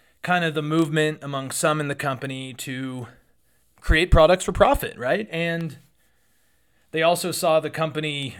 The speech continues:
do much better than expected, I think, with Chat G P T. From my understanding is that Open A I had a competitor at an,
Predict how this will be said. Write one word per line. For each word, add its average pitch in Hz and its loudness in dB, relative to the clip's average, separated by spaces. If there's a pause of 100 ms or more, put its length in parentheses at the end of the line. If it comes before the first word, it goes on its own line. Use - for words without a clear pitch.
do 156 0
much 139 -2
better 139 2
than 127 -6
expected, 135 -2
I 107 -6
think, 113 -12
with 95 -16
Chat 120 -6
G 110 -12
P - -16
T. - -18 (1120)
From 180 -6
my 202 4
understanding 151 -4
is 131 -12
that 131 -6 (1300)
Open 185 0
A 160 -2
I 135 -2
had 135 -2
a 131 -6
competitor 139 -6 (460)
at 135 -6
an, 127 -12